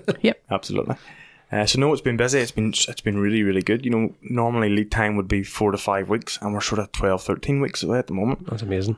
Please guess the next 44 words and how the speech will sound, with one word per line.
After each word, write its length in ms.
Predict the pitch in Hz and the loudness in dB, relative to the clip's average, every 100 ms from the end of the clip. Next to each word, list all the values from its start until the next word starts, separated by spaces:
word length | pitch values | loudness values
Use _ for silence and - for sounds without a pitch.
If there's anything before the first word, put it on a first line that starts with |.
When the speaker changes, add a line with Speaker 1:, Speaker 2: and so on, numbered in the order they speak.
| - | -4
Speaker 2:
Um, 360 | 95 95 92 90 | -6 -2 -2 -2
which 160 | - | -4
it, 180 | - - | -8 -8
it's, 380 | - 101 - - | -8 -8 -6 -6
it's 160 | - - | -6 -6
the 80 | |
busiest 420 | - 110 107 104 - | -2 -2 0 -2 -4
it's 160 | - | -4
ever 160 | 90 85 | -2 0
been. 260 | 92 113 - - | 0 -2 -4 -4
Speaker 3:
Like, 80 | 104 | 0
I 80 | 113 | 2
was 120 | 113 | 4
around 320 | 104 98 104 | 2 2 2
when 140 | 98 101 | 2 0
you 100 | 98 | 0
first 260 | - 104 - | 0 0 0
set 160 | 98 | 0
up 120 | 110 | 0
Studio 360 | - 123 110 117 | 0 0 2 2
ten, 380 | 107 110 117 107 | 2 2 2 2
and 420 | 98 98 104 - _ _ _ - | 0 0 -2 -4 _ _ _ -6
you 140 | - 95 | 0 0
were 80 | |
very, 320 | 90 113 113 107 | 2 4 6 6
very 240 | 110 101 | 4 4
nervous 360 | 98 98 110 - | 4 4 2 2
about 180 | 123 | 4
Speaker 2:
Very 240 | 120 104 107 | 4 4 4
Speaker 3:
it, 20 | |
making 140 | 120 113 | 2 4
Speaker 2:
nervous, 200 | 120 - | 2 4
Speaker 3:
the 80 | 120 | 4
transition, 340 | 120 110 131 | 6 4 4
Speaker 2:
yeah. 60 | 127 | 0
Speaker 3:
like, 180 | 123 | 0
and 160 | 101 92 | -2 -2
it's 220 | 90 - | -4 -10
great 260 | - 107 - | -2 -2 0
to 60 | |
see 240 | 90 101 95 | -4 -4 -2
Speaker 2:
Yeah, 100 | 95 | -2
Speaker 3:
something 280 | 95 104 113 - - 92 | 0 -2 -4 -10 -8 -4
Speaker 2:
yeah. 200 | 95 | -2